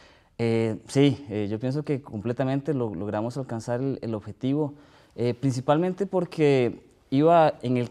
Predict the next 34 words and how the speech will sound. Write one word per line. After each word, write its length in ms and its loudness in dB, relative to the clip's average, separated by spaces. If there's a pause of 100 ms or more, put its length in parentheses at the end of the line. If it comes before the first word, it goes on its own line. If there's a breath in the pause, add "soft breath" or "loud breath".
en 120 -2
el 120 -2
tema 220 2
de 60 0
manejo, 520 0 (380 soft breath)
iba 400 6
muy 220 4
orientado 760 4 (240)
a, 580 2
mm, 220 -4 (140)
vamos 280 -4
a 40 0
ver, 180 4
tenemos 360 -2
un, 400 0
un 160 -2
nuevo 160 0
estándar 420 0
de 60 -2
aproximadamente 560 -6
a 40 -4
partir 340 -6
del 100 -4
dos 120 -4
mil 160 -2
ocho, 220 -4
un 60 -4
nuevo 100 -4
estándar 420 -6
para 180 -6
el 40 -6
manejo 360 -4
de 60 -2
bosques 520 -6